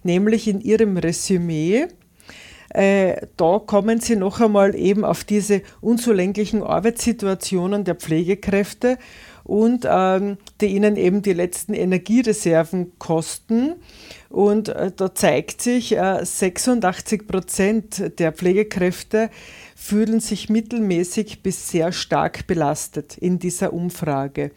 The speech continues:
Und fünfundvierzig Prozent denkt, f-, also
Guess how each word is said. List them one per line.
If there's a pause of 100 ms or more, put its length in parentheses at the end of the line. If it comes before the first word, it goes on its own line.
(520)
Und
fünfundvierzig
Prozent
denkt, (340)
f-,
also